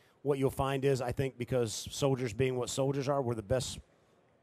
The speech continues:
best rounded warriors, frankly, in the Joint Force. I, that'll probably offend some people, but it's true. You know, they can do the basic blocking and tackling of what it is we do as a, as a soldier. Uh, and so our instructors are kind of, uh,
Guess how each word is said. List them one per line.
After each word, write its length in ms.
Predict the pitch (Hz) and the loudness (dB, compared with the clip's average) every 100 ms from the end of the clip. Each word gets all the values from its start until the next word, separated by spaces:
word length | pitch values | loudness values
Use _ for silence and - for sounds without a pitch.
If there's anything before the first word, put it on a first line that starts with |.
| _ | _
best 180 | 131 107 | -2 -2
rounded 300 | 123 131 123 | -2 -2 -2
warriors, 440 | 113 123 131 143 - | 0 0 0 -2 -6
frankly, 440 | - 123 131 135 | -6 -6 -4 -4
in 80 | 120 | -4
the 60 | |
Joint 280 | 107 123 117 | -2 -2 -2
Force. 320 | 123 127 131 | -4 -6 -6
I, 100 | 104 | -6
that'll 200 | 107 117 | -6 -4
probably 280 | 107 123 120 | -2 -2 0
offend 280 | 110 131 127 | -2 -2 -4
some 100 | 123 | -2
people, 240 | 127 139 | -2 -2
but 140 | 120 107 | -2 -4
it's 100 | - | -6
true. 300 | - 127 160 - _ _ _ - | -2 0 0 -6 _ _ _ -6
You 80 | |
know, 80 | 120 | -2
they 100 | 127 | 0
can 140 | 127 123 | 0 0
do 80 | |
the 80 | 123 | 0
basic 340 | 120 127 131 113 | 2 2 0 -2
blocking 320 | 131 127 131 | -2 0 -2
and 100 | 117 | 0
tackling 380 | 139 127 135 127 | 0 0 0 2
of 80 | |
what 140 | 123 131 | 4 4
it 80 | 127 | 2
is 120 | 110 | 2
we 140 | 120 | -2
do 300 | 113 123 139 | 0 2 2
as 120 | 120 | 2
a, 100 | 120 120 - | -2 -4 -4
as 140 | 117 | -4
a 60 | 113 | -2
soldier. 420 | - 127 131 156 - - _ - _ 127 | 2 2 2 -2 -6 -20 _ -20 _ -6
Uh, 120 | 123 | -4
and 80 | 123 | 0
so 160 | 143 131 | 4 4
our 140 | 143 | 4
instructors 500 | 131 - 151 151 120 | 2 2 0 0 -4
are 80 | 131 | -2
kind 240 | 135 135 | -2 0
of, 240 | 123 110 120 | -2 -2 -2
uh, 360 | 120 113 113 | 0 0 -2